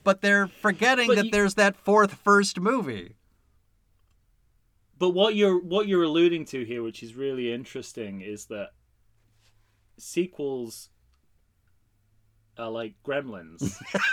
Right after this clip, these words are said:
Speaker 1: <laughs>
Speaker 2: They just kind of, what, it, you
Speaker 1: In
Speaker 2: know,
Speaker 1: the
Speaker 2: they
Speaker 1: sense
Speaker 2: just
Speaker 1: that they're on the
Speaker 2: endlessly
Speaker 1: airplane wing,
Speaker 2: or
Speaker 1: and, and,
Speaker 2: tribbles.
Speaker 1: and some of us see them and some of us don't?
Speaker 2: Or I was gonna, you know, technically more like tribbles, but
Speaker 1: Okay.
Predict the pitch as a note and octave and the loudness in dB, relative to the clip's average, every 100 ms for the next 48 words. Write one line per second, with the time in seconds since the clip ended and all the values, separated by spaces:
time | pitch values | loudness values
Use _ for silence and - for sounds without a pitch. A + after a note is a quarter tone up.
0 | B3 - - B3 G3+ A3+ A#3 - F#3 E3+ | 6 6 4 2 2 2 2 2 -2 -2
1 | C#3+ - G3+ G3 _ - - - - F#3 | -2 0 0 0 _ -4 -4 -6 -6 -6
2 | _ - E3 _ - E3+ - F#3 G3+ A3+ | _ -14 -14 _ -10 -10 -10 -10 -6 -6
3 | G3 _ D3 D#3 G#3 G3+ F3+ - - _ | -8 _ -8 0 2 0 -8 -20 -20 _
4 | _ F#3+ F3+ F#3+ D#3+ E3+ G3+ D#3+ G#3 A3+ | _ -2 -2 -2 2 6 6 6 8 8
5 | G3+ G3+ F#3+ G3+ G#3 G3+ F3 F3+ F#3+ G3+ | 6 6 10 12 12 12 10 8 8 6
6 | G3+ G3+ G3+ G#3+ F3+ F#3+ D#3+ B3 G#3 E3 | 6 6 4 6 6 4 4 4 4 4
7 | D3+ A2 D#3 D3+ - F#3 F#3 F3 - F#3+ | 2 0 -2 0 4 6 6 6 2 2
8 | F#3+ G3+ F#3+ D#3 F#3+ F3+ E3+ G3+ E3+ F#3+ | 4 4 2 0 2 2 2 0 2 2
9 | B3 - - _ _ _ _ _ _ _ | 0 -6 -18 _ _ _ _ _ _ _
10 | - F3+ F3 F3 F3+ - F#3 F#3+ F3 E3+ | 0 2 2 2 2 2 0 2 0 0
11 | D3 - _ _ _ _ G3 - C4 G#3 | -4 -10 _ _ _ _ -4 0 2 0
12 | G3 E3 D#3 D3 C3+ A#2+ - D3+ A2+ G2+ | -2 -2 -2 -2 -2 -4 -8 -8 -8 -10
13 | F2+ - E3+ - C#3 - | -12 -4 -2 0 0 -2